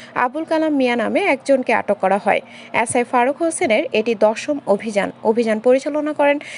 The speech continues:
এসআই নিরস্ত্র মোহাম্মদ ফারুক হোসেন সঙ্গীয় ফোর্স সহ গতকাল আঠাশে ডিসেম্বর রাত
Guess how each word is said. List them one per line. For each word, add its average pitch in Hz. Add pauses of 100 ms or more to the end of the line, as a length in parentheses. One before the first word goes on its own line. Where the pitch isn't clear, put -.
(160)
এসআই 302
নিরস্ত্র 226
মোহাম্মদ 262
ফারুক 269
হোসেন 339
সঙ্গীয় 285
ফোর্স 330
সহ 220
গতকাল 208 (420)
আঠাশে 311
ডিসেম্বর 320
রাত 214